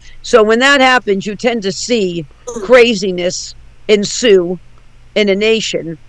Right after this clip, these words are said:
um, as evidence of what's happening in the spirit. And so we are coming to the precipice of the Red Sea right now, where the Lord has set a trap, and Pharaoh thought Baal opened the sea,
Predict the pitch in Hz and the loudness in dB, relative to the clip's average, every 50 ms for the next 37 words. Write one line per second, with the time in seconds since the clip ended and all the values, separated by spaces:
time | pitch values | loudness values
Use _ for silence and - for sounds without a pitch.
0 | - - - - - 196 190 190 - - 202 202 143 202 196 190 175 196 190 196 | -20 -18 -6 0 2 2 2 2 0 0 0 0 2 2 0 0 0 -2 -4 -4
1 | 190 - - 185 151 175 185 180 - 196 185 175 160 - 190 170 170 165 165 170 | -6 -6 -8 -6 0 0 0 0 2 0 0 0 0 -4 -6 -6 -4 -6 -6 -6
2 | 165 165 170 165 - - - 247 240 208 185 - - - _ - _ - - - | -6 -6 -8 -8 -10 -8 -4 0 0 0 0 -2 -6 -10 _ -20 _ -20 -20 -20
3 | - - - 185 196 196 190 - - - 240 226 208 196 196 196 185 - - - | -18 -8 -2 0 0 0 0 -2 0 2 4 6 6 6 6 4 2 -2 -8 -20
4 | - - - 180 220 254 269 277 277 277 - 262 254 240 240 240 240 202 208 220 | -20 -10 -4 0 2 4 6 6 4 4 4 2 2 2 0 -2 -4 -6 -6 -6
5 | 202 208 - - 247 233 240 - - 226 - - 202 170 185 - - - - - | -8 -6 -2 2 2 2 2 2 0 -4 -2 0 0 0 0 0 -4 -14 -16 -18
6 | - - - - - - 202 220 196 170 202 190 185 208 214 202 165 143 - - | -20 -20 -20 -16 -6 -2 0 0 0 0 0 0 2 2 2 2 0 -6 -6 0
7 | 240 208 185 - 160 165 175 175 170 - - 175 165 151 - 160 156 - - - | 0 0 0 -2 -6 -6 -4 -4 -4 -4 -4 -6 -6 -6 -8 -10 -12 -14 -18 -20
8 | - - - - - - - - _ _ - - - - - - - - 180 214 | -20 -20 -20 -20 -20 -20 -20 -20 _ _ -20 -20 -20 -20 -20 -20 -6 0 2 4
9 | 220 214 202 196 190 185 175 - - - - - - 226 220 214 214 247 277 294 | 4 6 4 4 4 2 0 -4 -10 -20 -10 0 2 4 4 4 4 2 2 6
10 | 294 294 294 269 254 220 160 - 254 254 233 208 190 - - 247 269 262 202 165 | 6 6 6 6 2 2 0 -2 -2 -2 -2 -2 -8 -8 -2 0 0 0 0 -4
11 | - - - - - - - - - - - - - - - - - - 202 214 | -10 -14 -18 -20 -20 -20 -20 -20 -20 -20 -20 -20 -20 -20 -20 -20 -12 -6 -2 -2
12 | 214 214 214 202 202 208 196 - - - - - - - - - - - - 277 | -2 -2 -2 -4 -6 -10 -12 -14 -18 -20 -20 -20 -20 -20 -20 -20 -10 -2 0 2
13 | 294 311 320 311 311 285 - - 277 254 247 190 - - 285 302 302 294 254 220 | 4 4 6 6 6 6 6 4 4 4 4 4 4 6 6 6 6 4 2 0
14 | 202 - - 190 190 185 - - - 180 175 180 202 | -2 -4 -8 -8 -8 -10 -10 -6 -4 -4 -4 -4 -6